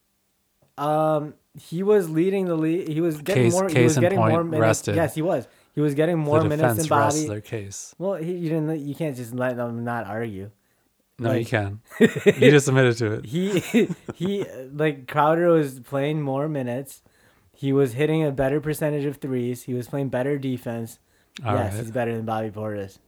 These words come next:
Speaker 2: Wow.
Speaker 1: I love Bobby. I love Bobby.
Speaker 2: For the Bucks, he's better for the Bucks than Bobby Portis.
Speaker 1: This year, like, I don't know what's going on this year. Um, but yeah, this year, like, fucking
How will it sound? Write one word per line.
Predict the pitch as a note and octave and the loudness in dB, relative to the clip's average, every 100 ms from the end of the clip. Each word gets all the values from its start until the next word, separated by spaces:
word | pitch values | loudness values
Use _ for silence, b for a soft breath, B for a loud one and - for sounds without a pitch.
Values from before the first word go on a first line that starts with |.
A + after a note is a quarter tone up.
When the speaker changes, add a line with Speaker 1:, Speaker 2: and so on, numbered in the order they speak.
| _ A#2+ | _ -8
Speaker 2:
Wow. | G2+ F2+ F2 - - - _ _ _ _ _ _ _ _ | -6 -6 -8 -12 -16 -20 _ _ _ _ _ _ _ _
Speaker 1:
I | B2+ | -4
love | E3+ F#3+ | 0 2
Bobby. | D3+ C#3+ A2+ G#2+ - | 2 0 -2 -8 -12
I | |
love | D3 E3+ | -10 -6
Bobby. | C#3 | 0
Speaker 2:
For | C3 | 2
the | B2+ A2+ | 2 0
Bucks, | A#2 G#2+ - - | 0 0 -6 -12
he's | A#2 G2+ | -8 -8
better | G2 G#2+ G#2 G2+ | -6 -4 -4 -8
for | - G2+ G2+ G2+ G#2 _ _ _ _ - | -10 -10 -8 -12 -18 _ _ _ _ -18
the | |
Bucks | G2 G#2 G2+ - | -10 -8 -10 -16
than | - G2+ | -20 -16
Bobby | G2 F#2+ F#2+ | -14 -12 -16
Portis. | G2+ G2 G2 E3 | -16 -18 -12 -6
Speaker 1:
This | E3+ E3+ | -4 -4
year, | F#3 B3 G#3 | -4 2 4
like, | D3 | 4
I | C#3 D#3+ | 2 0
don't | G3+ | 2
know | G#3+ | 4
what's | G3+ D#3 | 4 2
going | D#3+ D#3+ D#3 | 0 2 2
on | D#3 D#3 | 0 0
this | D3 C3+ C3 | -2 -4 -8
year. | B2 A#2+ A#2+ _ _ _ _ _ _ _ _ _ - | -6 -6 -8 _ _ _ _ _ _ _ _ _ -8
Um, | B2+ B2+ B2 A2+ A2+ - _ | -2 0 0 -4 -8 -14 _
but | C3+ | -4
yeah, | C#3 C#3+ A#2+ | 0 2 2
this | D3+ - | -2 -2
year, | E3 D#3 C#3+ | 2 2 2
like, | C3+ B2 A2+ B2 | 0 -2 -8 -12
fucking | - C#3+ D#3+ C#3+ C3 A#2 - | -6 -4 -2 -2 -4 -6 -12